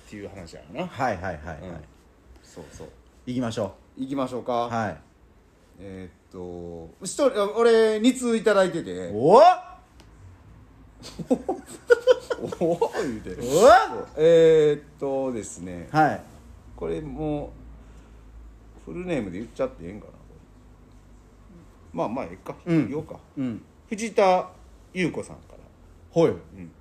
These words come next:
Speaker 1: まあ、この方は、あの、高校生
Speaker 2: はい。
Speaker 1: が一番、まあ、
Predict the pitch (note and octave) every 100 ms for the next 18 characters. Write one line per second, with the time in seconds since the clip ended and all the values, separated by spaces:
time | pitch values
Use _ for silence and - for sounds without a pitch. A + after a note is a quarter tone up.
0 | - _ - - - - _ _ D3+ C3+
1 | A#3 A#3 A3 E3+ C3 G2+ F2+ E2+ - G3
2 | F#3+ C4 E3+ G#2+ E2 - _ _ F#3 G3
3 | - - _ _ _ _ _ _ _ _
4 | _ - - E3 G3+ D3+ D3+ C3+ A#2 C3
5 | A2+ -